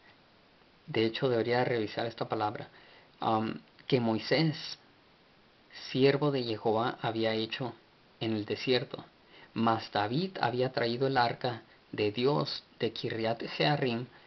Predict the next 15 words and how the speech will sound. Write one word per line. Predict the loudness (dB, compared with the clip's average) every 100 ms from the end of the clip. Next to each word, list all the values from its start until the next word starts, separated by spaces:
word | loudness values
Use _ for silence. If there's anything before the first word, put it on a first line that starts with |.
| -20 -4
al | -2 0
lugar | 0 2 2 0
que | -4 -2
él | 2 4 4 -2 -10 -12 -4
le | 0
había | 0 2 0
preparado, | 0 -2 0 2 2 0 -8 -16 _ -20 -20 -4
porque | -2 -2 -2
él | 2 2
había | 2 0 0 0
tendido | -2 -4 -2 -2 0 2 -2
una | -4 -6 -4
tienda | -2 -2 -2 -4 -4
en | -6
Jerusalén. | -4 -6 -4 -2 0 -2